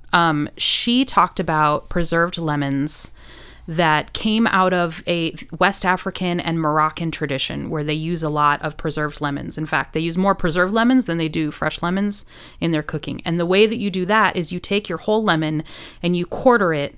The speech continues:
but you leave the end piece on so that it's, the quarters are still attached. And then you shove a couple tablespoons of, like, um, coarse salt in the middle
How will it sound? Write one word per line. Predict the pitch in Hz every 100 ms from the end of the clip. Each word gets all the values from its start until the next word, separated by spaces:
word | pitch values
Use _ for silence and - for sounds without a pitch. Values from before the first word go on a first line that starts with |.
| - - -
but | 180 175
you | 180
leave | 208 233 202
the | 185
end | 180 196 196 185 - - - - - -
piece | 196 175 -
on | 165 165
so | -
that | 160 151
it's, | - -
the | - 160
quarters | - 190 175 165
are |
still | 160 170 143
attached. | - 180 - - - - - - - -
And | 175 180
then | 180
you | 170 156
shove | - 196 202
a | 185
couple | 196 180
tablespoons | 156 185 185 - 185 170 160
of, | 147 -
like, | 147 - -
um, | 165 147 139 - -
coarse | 202 190 -
salt | 175 156 - - -
in | 170
the | 160
middle | 160 156 -